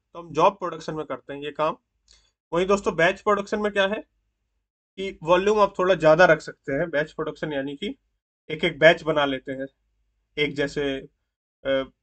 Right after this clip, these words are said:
जो manufacturing, एक जैसे जो process करने हैं किसी object पे, उसका batch बना लेते हैं दोस्तों। आप देखते भी होंगे कंपनियां बैच वाइज चलती हैं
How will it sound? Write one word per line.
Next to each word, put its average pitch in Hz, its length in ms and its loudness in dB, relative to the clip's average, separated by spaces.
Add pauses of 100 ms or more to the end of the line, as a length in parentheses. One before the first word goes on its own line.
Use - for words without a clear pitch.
(160)
जो 139 120 -6
manufacturing, 143 680 -6
एक 151 180 -4
जैसे 151 220 -4
जो 143 120 -6
process 147 360 -4
करने 139 280 -6
हैं 143 180 -4
किसी 143 260 -10
object 131 440 -8
पे, 185 120 -6 (540)
उसका 175 200 -2
batch 170 280 4
बना 131 240 -4
लेते 123 260 -12
हैं 127 80 -14
दोस्तों। 127 320 -20 (880)
आप 143 100 0
देखते 151 380 -4
भी 170 120 -2
होंगे 156 240 -2
कंपनियां 147 560 -8
बैच 147 300 0
वाइज 139 160 -2
चलती 131 360 -10
हैं 160 140 -10